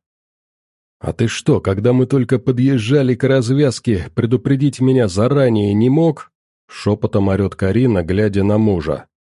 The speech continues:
«Специально ждал, типа поржать? Ты же знаешь, как я ненавижу все эти съезды, заезды, эстакады. Хрен разберешь, что где».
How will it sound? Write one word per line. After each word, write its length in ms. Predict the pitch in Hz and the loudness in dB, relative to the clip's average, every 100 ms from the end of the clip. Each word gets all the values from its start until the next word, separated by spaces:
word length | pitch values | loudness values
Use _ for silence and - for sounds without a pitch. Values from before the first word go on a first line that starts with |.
| _ _ | _ _
«Специально 720 | - - 131 156 160 151 135 | -10 -6 -2 0 2 2 2
ждал, 460 | 101 98 101 80 71 _ | 0 -2 0 -2 -6 _
типа 240 | - 113 110 | -6 -4 -2
поржать? 720 | - 127 123 113 160 156 - _ _ _ | 0 0 0 0 0 -2 -6 _ _ _
Ты 100 | - | -4
же 120 | 135 151 | 0 2
знаешь, 400 | 160 165 123 - | 2 2 0 -2
как 160 | 135 | -2
я 80 | 135 | 0
ненавижу 640 | 131 135 147 147 147 110 | 2 2 2 2 0 0
все 300 | 104 - 131 | -2 -2 -2
эти 160 | 117 131 | 0 -2
съезды, 580 | - 113 143 139 104 104 | -2 -2 0 -2 0 -2
заезды, 640 | 110 127 143 123 98 120 | 0 0 0 -2 -2 -2
эстакады. 760 | 110 - 131 147 120 90 73 - _ _ | -2 -4 -2 0 0 -2 -6 -10 _ _
Хрен 320 | - 165 156 | -2 0 2
разберешь, 720 | 147 123 120 160 151 113 87 | 2 0 0 0 2 0 -2
что 260 | - - 117 | -8 -4 -2
где». 440 | 98 104 98 71 | -2 -2 -2 -4